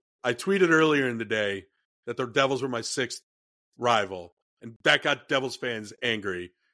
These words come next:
And then I took a lap on the Devils after the game, and then Devils fans got angry at that. Motherfucker, which one do you want? Like, I, I gave you both.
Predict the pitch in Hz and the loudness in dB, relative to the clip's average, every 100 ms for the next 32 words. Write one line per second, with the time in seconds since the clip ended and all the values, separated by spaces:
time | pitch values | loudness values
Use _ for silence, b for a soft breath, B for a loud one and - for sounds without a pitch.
0 | _ _ 139 160 170 165 196 185 143 127 | _ _ -2 2 4 2 0 0 0 2
1 | 165 160 165 139 127 135 127 123 127 123 | 2 2 0 -4 -2 -2 0 -2 -2 -2
2 | 123 104 120 131 117 104 98 _ _ _ | -4 -4 2 4 2 0 -6 _ _ _
3 | _ _ _ _ 135 156 143 104 151 165 | _ _ _ _ 0 0 0 0 4 4
4 | 175 151 - 151 147 135 143 135 - 143 | 4 -4 -2 -2 -2 -2 -2 -2 0 -2
5 | 143 135 123 113 143 139 - b b 196 | 0 -2 -2 0 0 0 -2 b b 6
6 | 277 247 285 262 196 269 294 277 247 208 | 8 10 8 6 0 2 4 4 4 6
7 | 233 - - _ _ - 175 131 b b | 6 4 -4 _ _ -6 -6 -8 b b
8 | b 226 185 135 b b 277 330 311 214 | b 4 4 -6 b b 6 8 8 8
9 | 220 - | 6 4